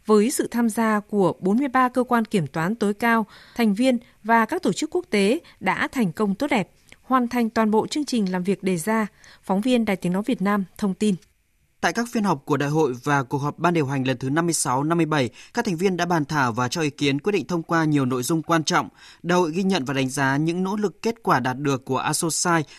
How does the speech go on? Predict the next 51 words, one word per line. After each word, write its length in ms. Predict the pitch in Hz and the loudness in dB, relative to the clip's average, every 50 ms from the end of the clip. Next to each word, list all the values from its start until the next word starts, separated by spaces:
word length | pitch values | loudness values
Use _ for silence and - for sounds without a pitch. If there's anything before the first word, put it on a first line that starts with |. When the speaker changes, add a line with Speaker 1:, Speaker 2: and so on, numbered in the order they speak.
| - _ - | -20 _ -2
Speaker 2:
và 220 | 156 - 156 160 | 0 2 2 0
các 140 | - 233 - | -2 -6 -6
thành 140 | 208 170 139 | -4 -4 -2
viên 240 | 143 175 185 170 156 - - _ _ | 0 2 2 2 0 -4 -10 _ _
trong 180 | - 214 202 185 | -2 -2 0 2
việc 200 | 190 156 - - | 2 0 0 -2
thực 100 | 139 143 | -4 -2
hiện 160 | 156 - - - | -2 -2 -4 -4
tuyên 180 | - 170 160 147 | -2 -2 0 0
bố 80 | 131 135 | -2 -2
Hà 120 | 180 160 | -2 0
Nội 260 | 139 135 147 143 113 - - - - - _ - | 0 2 2 0 0 -4 -12 -20 -20 -20 _ 2
về 180 | 170 170 165 156 | 4 4 4 4
kiểm 200 | - 175 147 123 | 2 0 0 0
toán 200 | - 139 143 160 | 0 0 0 2
môi 180 | 180 202 190 180 | 2 2 0 2
trường 280 | - 185 170 - - 113 | 2 2 2 2 2 0
vì 120 | - 139 127 | 0 0 0
sự 180 | - - 127 | 0 -2 -6
phát 180 | - - 196 - | -6 -8 -8 -4
triển 240 | - 190 160 117 104 - - | 0 0 0 0 -2 -4 -6
bền 240 | 160 156 139 127 113 | -2 -2 -2 0 0
vững. 220 | 131 165 185 233 233 - _ _ _ - - - _ _ - - | 0 0 0 -2 -4 -6 _ _ _ -20 -20 -20 _ _ -12 -6
Tại 120 | - 180 170 | -4 -2 0
đại 100 | 180 185 | 0 2
hội, 200 | 185 185 175 - - _ _ - | 2 2 0 -2 -4 _ _ 0
Kiểm 140 | 180 147 127 | 0 2 2
toán 140 | 156 165 | 0 0
Nhà 80 | 202 196 | 0 2
nước 160 | 196 247 247 | 2 0 0
Việt 220 | 208 196 180 143 156 | 0 0 0 0 0
Nam 280 | 175 180 180 175 175 | 2 2 2 2 0
đã 140 | 151 143 151 | 0 -2 -4
chính 280 | 151 - - 160 160 156 | -2 -2 -2 -2 -2 -2
thức 200 | - 240 240 - - | -2 -4 -4 -4 -4
chuyển 220 | - 196 170 127 | 0 0 2 2
giao 220 | 117 143 165 165 143 | 2 2 2 2 2
vị 140 | 165 151 | 0 -2
trí 220 | 131 - - 143 147 | -2 -2 -2 -2 -2
Chủ 160 | - - 151 | -2 -4 -4
tịch 240 | 131 147 127 - - | -4 -4 -6 -4 -4
Asosai 540 | 151 147 - 170 151 - 180 170 160 156 - - - - - - | -4 -2 -2 -2 -2 0 2 2 2 2 0 -4 -12 -20 -10 -4
cho 220 | - 202 185 180 | 0 0 2 0
Kiểm 220 | - - 170 135 113 | 0 0 0 0 0
toán 180 | - 127 147 | -2 -2 0
Nhà 100 | 175 160 | 0 2
nước 300 | 143 147 180 208 - - | 2 2 2 0 0 -2
Vương 200 | 147 160 165 151 | -2 0 0 0
quốc 180 | - 196 208 - | 0 -2 -2 -2
Thái 160 | 139 127 131 | -2 -2 0
Lan. 240 | 143 156 160 160 | 2 4 4 2